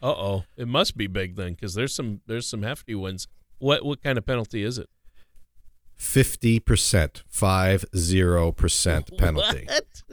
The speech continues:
Speaker 2: All right. So imagine this,
Speaker 1: Those
Speaker 2: Tony.
Speaker 1: greed heads.
Speaker 2: Picture
Speaker 1: They want
Speaker 2: this.
Speaker 1: it all, don't they?
Speaker 2: <laughs> Totally. Um, let's say your,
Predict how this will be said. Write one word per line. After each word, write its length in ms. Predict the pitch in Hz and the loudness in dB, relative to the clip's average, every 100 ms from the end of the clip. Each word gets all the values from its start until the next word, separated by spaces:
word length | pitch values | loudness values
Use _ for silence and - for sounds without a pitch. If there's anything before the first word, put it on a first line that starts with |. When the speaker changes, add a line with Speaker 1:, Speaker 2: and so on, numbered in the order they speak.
| - - - - | -16 -16 -12 0
Speaker 2:
All 180 | 85 110 | 4 6
right. 240 | 147 107 - | 6 2 2
So 320 | - 131 101 | 4 6 6
imagine 460 | 98 107 107 113 127 | 4 2 2 2 4
this, 100 | 156 | 6
Speaker 1:
Those 140 | 131 | 4
Speaker 2:
Tony. 180 | 107 85 | 2 4
Speaker 1:
greed 300 | 143 151 135 | 4 4 4
heads. 600 | 120 113 107 104 - - - 117 | 2 2 0 -4 -8 -8 -14 -4
Speaker 2:
Picture 300 | 110 127 - | 0 2 4
Speaker 1:
They 80 | - | 4
want 120 | - 123 | 4 2
Speaker 2:
this. 140 | 123 | 0
Speaker 1:
it 20 | |
all, 200 | 113 107 | 0 -2
don't 240 | 98 107 104 | -4 -4 -6
they? 240 | 123 123 - | -4 -2 -4
Speaker 2:
<laughs> 40 | - - - - - - - - - _ - 104 - 120 | -6 -10 -12 -20 -20 -20 -20 -20 -20 _ 0 4 4 4
Totally. 440 | - 101 90 107 82 - - - - - | 2 2 4 2 -2 -8 -20 -20 -20 -2
Um, 340 | 107 98 87 82 - _ - | 2 4 2 -2 -10 _ -4
let's 220 | 113 160 | 2 4
say 120 | - 131 | 6 6
your, 200 | 120 | 6